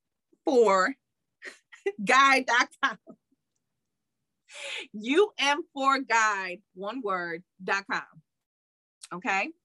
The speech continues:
So if you're not familiar with some of these battle rappers, that's okay. Go check out our guide. We,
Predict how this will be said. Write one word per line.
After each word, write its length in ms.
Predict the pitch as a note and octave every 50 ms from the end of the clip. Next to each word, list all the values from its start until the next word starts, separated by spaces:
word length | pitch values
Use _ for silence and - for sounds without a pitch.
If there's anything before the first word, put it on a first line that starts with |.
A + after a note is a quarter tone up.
| _ _ _ _ _ _
So 360 | - - A#3+ A#3 A#3 A#3 - -
if 120 | G3+ G3+
you're 140 | A#3 D4+ F#4
not 180 | G#4 G4+ G#4 G#4
familiar 500 | - F4 E4+ E4 D#4+ D#4+ D#4+ E4 D#4+ D#4
with 140 | C#4 C#4+ C#4+
some 160 | - C#4+ C#4+
of 60 | C#4
these 200 | C4+ C4+ C#4+ C4
battle 260 | A3+ B3+ A#3+ A#3+ A#3+ A#3+
rappers, 600 | A#3 A3+ A3+ A3+ A3+ A3 A3+ B3+ D#4 - - - _ _ _ _
that's 180 | - A4+ A#4+ A4+ A4+ F#4
okay. 400 | - F4+ E4+ D#4 D#4 D#4+ D#4+ C#4 C4
Go 340 | D4 D#4 D#4+ E4 E4 D4 - _ -
check 180 | - C#4+ C#4+ C#4+
out 100 | C#4 C4+
our 180 | B3+ A3+ A3+
guide. 640 | A3+ B3 C4 C4 C4 C4 C4 B3+ B3+ B3+ B3+ C4 B3+ _ _ _ _ _ _ _ _ _ _
We, 440 | A3 A#3+ B3+ B3+ B3+ B3+ B3+ B3 A#3+